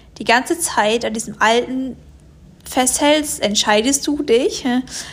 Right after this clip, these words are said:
äh, gleichzeitig auch dafür, nichts Neues zulassen zu wollen. Und das ist halt so schade, weil du entwickelst dich ja und du bist ja schon so viel weiter. Und wir haben ja auch schon in einer, in einer Folge mal darüber gesprochen, wenn du halt dich so weiterentwickelt hast, dass du komplett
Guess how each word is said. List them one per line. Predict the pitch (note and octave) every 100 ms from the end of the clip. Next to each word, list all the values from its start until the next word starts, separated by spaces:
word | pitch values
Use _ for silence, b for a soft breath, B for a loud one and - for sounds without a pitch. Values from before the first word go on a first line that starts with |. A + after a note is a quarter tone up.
| B
äh, | A#3 B3 B3
gleichzeitig | B3 D4 - B3+ B3
auch | B3
dafür, | B3 B3 - C4+
nichts | C4 B3
Neues | B3 A#3+ A#3+
zulassen | - D4 A#3 G#3 G#3+
zu | G3+ G#3
wollen. | G3+ G#3 G3+ G3
Und | G#3+
das | A3 B3
ist | A#3+
halt | B3+ A3
so | A#3
schade, | - C4 C#4+ A#3+
weil | G#3+ G#3+ A3 B B B B -
du | B3
entwickelst | A#3 A3+ A#3 B3+ C4+ A3 -
dich | A3 A3
ja | G#3 G#3 G#3+ -
und | A#3 A3
du | G#3+ A3
bist | A#3+ -
ja | A#3+
schon | - A3+
so | A3 A#3+ C4
viel | C4 A#3+
weiter. | A#3 B3+ B3+
Und | A3+
wir | A3+
haben | A#3 A#3
ja | A3+
auch |
schon | - A3
in |
einer, | A3+ A3+ B B B
in | A#3
einer | A3+ A#3
Folge | A#3+ B3+ B3
mal | A#3+
darüber | A#3+ A#3 A#3
gesprochen, | A3+ - B3 B3+ A#3
wenn | A3 A3
du | A#3 C4 C#4+ B B B -
halt | B3 A#3+ - -
dich | C4 -
so | D4
weiterentwickelt | D4 D4 D4+ C4 C4+ B3+
hast, | C4+ C4+ C4+
dass | C4
du | -
komplett | A3+ - B3 - D4 D#4 -